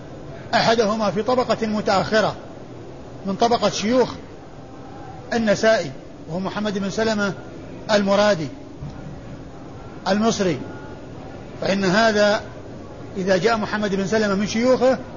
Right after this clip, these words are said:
فالمراد به المرادي، وإذا جاء محمد بن سلمة من طبقة شيوخ، شيوخ، شيوخ، شيوخ، شيوخه، فالمراد به الحراني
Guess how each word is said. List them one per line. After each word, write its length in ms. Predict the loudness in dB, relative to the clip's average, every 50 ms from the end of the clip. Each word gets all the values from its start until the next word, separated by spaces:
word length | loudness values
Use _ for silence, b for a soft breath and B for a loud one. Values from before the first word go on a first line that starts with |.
| -10 -2 0
فالمراد 400 | 2 2 4 4 4 4 4 4
به 180 | 2 2 2
المرادي، 440 | 2 2 2 4 4 4 2 0 -2 -8 -10 -12 -14 -14 -14 -14 -14 -14 -14 -14 -14 -14 -14 -14 -14 -6 0
وإذا 320 | 2 2 4 6 4 4
جاء 200 | 6 4 4 4
محمد 360 | 2 -2 -4 -2 -2 -2 -2
بن 120 | -2 -2 0
سلمة 360 | 0 0 2 2 2 0 0
من 180 | -2 -2 -4 2
طبقة 340 | 2 4 4 4 2 2
شيوخ، 380 | 0 0 -2 0 2 2 2 2 0 0
شيوخ، 260 | 2 4 4 4 6 6 4 4 4 0 -4
شيوخ، 260 | -2 2 4 4 4 4 4 2 2 0 -2
شيوخ، 280 | -2 0 2 2 2 0 2
شيوخه، 380 | 2 2 4 6 6 6 6 4 0 -10 -12 -12 -12 -12 -12 -10 -2 0
فالمراد 400 | 2 2 2 4 4 4 4 4
به 140 | 4 4 2
الحراني 500 | 2 2 2 4 4 4 4 4 2 0